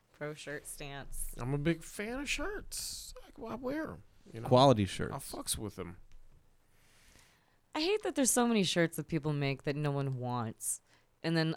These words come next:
Speaker 1: I think about the guy making 'em, and his whole day was just spent on, like, a f-,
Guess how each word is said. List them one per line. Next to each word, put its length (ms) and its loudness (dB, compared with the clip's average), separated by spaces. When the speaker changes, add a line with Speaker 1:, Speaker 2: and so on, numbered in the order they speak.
Speaker 1:
I 80 0
think 220 2
about 220 4
the 60 -6
guy 260 4
making 440 -2
'em, 260 -4
and 140 -8
his 160 -4
whole 280 2
day 480 0
was 200 -18
just 240 -6
spent 320 -2
on, 140 -4
like, 200 -6
a 40 -6
f-, 240 -12